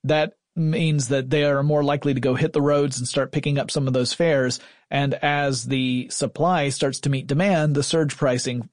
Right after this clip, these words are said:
prices come down. Uh, meanwhile, while surge prices are in effect, drivers are making more money.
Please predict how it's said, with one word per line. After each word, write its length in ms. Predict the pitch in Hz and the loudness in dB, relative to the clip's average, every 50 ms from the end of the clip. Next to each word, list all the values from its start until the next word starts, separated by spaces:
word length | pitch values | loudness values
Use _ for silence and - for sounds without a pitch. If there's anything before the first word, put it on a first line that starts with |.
| _ | _
prices 540 | - 120 110 110 - 117 113 110 - - - _ - | -4 -2 -2 -2 -2 -4 -4 -4 -6 -8 -10 _ -10
come 320 | - 117 117 117 113 107 | -6 -4 -4 -4 -4 -4
down. 520 | 110 190 208 226 196 143 127 117 113 113 - - - - - _ _ _ | -2 0 2 2 2 2 2 0 -2 -4 -8 -14 -20 -20 -20 _ _ _
Uh, 120 | - 120 123 | -4 -2 0
meanwhile, 760 | 147 185 220 247 240 196 160 139 127 127 135 170 196 180 - - _ _ | 2 2 2 2 4 2 2 2 2 2 2 2 0 0 -2 -6 _ _
while 220 | 143 139 139 139 | 0 2 2 2
surge 280 | 135 - 151 147 135 - | 2 2 0 0 0 0
prices 400 | - 151 139 135 - 147 131 131 | 0 0 0 2 0 -2 -2 0
are 120 | 135 131 | 0 0
in 40 | 127 | -2
effect, 340 | 123 - - 202 202 165 127 | -2 0 0 0 0 0 0
drivers 380 | 139 147 139 139 139 156 131 | 0 0 2 2 2 0 0
are 60 | 151 143 | 0 0
making 320 | 135 - - 139 135 139 | 0 0 0 0 0 2
more 240 | 135 127 127 123 123 | 2 2 2 0 2
money. 440 | 131 160 - 311 220 113 - - | 2 2 2 0 0 -2 -4 -8